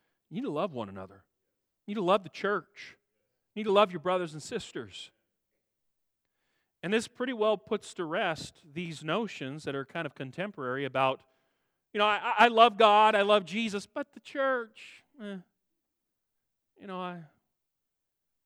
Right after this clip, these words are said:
yeah, it's just a bunch of imperfect people down there anyway. Okay, well,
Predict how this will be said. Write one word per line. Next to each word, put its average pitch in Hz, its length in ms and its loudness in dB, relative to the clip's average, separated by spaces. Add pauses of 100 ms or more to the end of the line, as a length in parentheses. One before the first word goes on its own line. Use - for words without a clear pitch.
(140)
yeah, 294 160 -10
it's 277 120 -14
just - 120 -10
a 311 60 -6
bunch 262 240 -2
of 180 100 -8
imperfect 208 540 -8
people 180 240 -10
down 156 240 -6
there 139 120 -8
anyway. 123 460 -8 (1400)
Okay, 185 220 -14
well, 180 200 -16